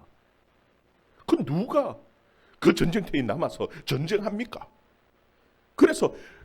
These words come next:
탈영병을 처리하고 그것을 막는 것이 지휘관의 가장 중요한 문제인데, 오늘 하나님께서 가르쳐주시는 이 이스라엘의 전쟁은요, 오히려 두려워하는 사람 떠나라는 겁니다.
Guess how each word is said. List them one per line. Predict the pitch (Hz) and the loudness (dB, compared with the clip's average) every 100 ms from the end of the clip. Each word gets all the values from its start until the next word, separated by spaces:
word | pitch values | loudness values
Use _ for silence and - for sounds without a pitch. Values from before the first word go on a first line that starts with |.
| - | -20
탈영병을 | - 339 359 349 330 240 180 117 110 - | -4 2 4 4 2 2 2 0 -4 -4
처리하고 | - 285 226 214 - 156 | 6 6 6 -4 -8 -8
그것을 | - 208 - 151 104 - | -6 -8 -6 -6 -8 -6
막는 | 131 135 180 320 | -6 -4 -4 -4
것이 | - - 233 180 | -6 -6 -6 -8
지휘관의 | - 196 233 220 151 | -6 -4 -4 -4 -8
가장 | - - 285 | -8 2 2
중요한 | - 160 190 190 120 | 2 -8 0 0 0
문제인데, | 120 175 185 127 123 - - - | -6 -2 -2 2 0 0 4 8
오늘 | 277 202 143 - - | 10 10 8 4 -10
하나님께서 | - 262 202 - 165 | 2 4 4 2 -2
가르쳐주시는 | 147 143 147 127 - 127 101 - - - - _ 240 | 0 0 0 -6 -4 -2 -4 -6 -20 -20 -20 _ 4
이 | 240 | 4
이스라엘의 | 143 135 208 220 170 | 2 2 2 4 2
전쟁은요, | 143 147 180 135 104 165 - 180 170 | 0 2 2 2 -4 -6 -8 4 10
오히려 | 170 247 185 | 10 10 6
두려워하는 | 226 220 220 202 202 | 6 2 2 2 0
사람 | 196 208 147 135 - - _ _ | 2 4 4 0 -16 -20 _ _
떠나라는 | 359 320 349 392 381 | 2 4 6 4 2
겁니다. | - - | -8 -12